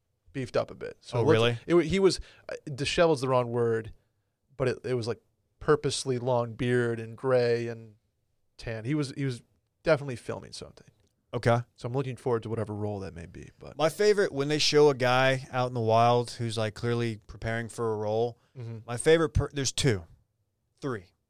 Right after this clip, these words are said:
Speaker 2: My top three, Daniel Day-Lewis.
Speaker 1: Okay.
Speaker 2: Uh, Christian Bale.
Speaker 1: Yep.
Speaker 2: McConaughey.
Speaker 1: So, but three borderline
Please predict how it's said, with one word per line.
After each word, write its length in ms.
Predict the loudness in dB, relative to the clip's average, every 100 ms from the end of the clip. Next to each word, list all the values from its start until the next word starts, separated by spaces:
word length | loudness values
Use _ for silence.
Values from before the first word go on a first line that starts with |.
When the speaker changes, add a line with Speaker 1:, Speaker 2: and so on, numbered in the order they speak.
| _ -6
Speaker 2:
My 140 | -4
top 300 | 6 6 6
three, 280 | 2 0 -2 _ _ _ _ _
Daniel 260 | 2 4 6
Day-Lewis. 640 | 6 8 6 4 -2 -6 -14 _ _ _ _ _ _ _ _ _ _ _ _ -10
Speaker 1:
Okay. 180 | -4 -4 -6 _ _ _ _ _ _
Speaker 2:
Uh, 760 | 2 4 4 2 2 0 0 -4 -10 _ _ _ _ -6
Christian 340 | -4 -2 4
Bale. 360 | 8 8 6 0 _ _ _ _ _ _ _ -4
Speaker 1:
Yep. 220 | -4 -4 _ _ -12
Speaker 2:
McConaughey. 540 | -2 -2 -2 -8 -14 -18 _ _ _ _ _ _ -8
Speaker 1:
So, 160 | -6
but 120 | -6 -2
three 360 | 2 2 2
borderline 960 | -4 -2 4 4 4 2 2 -2 -6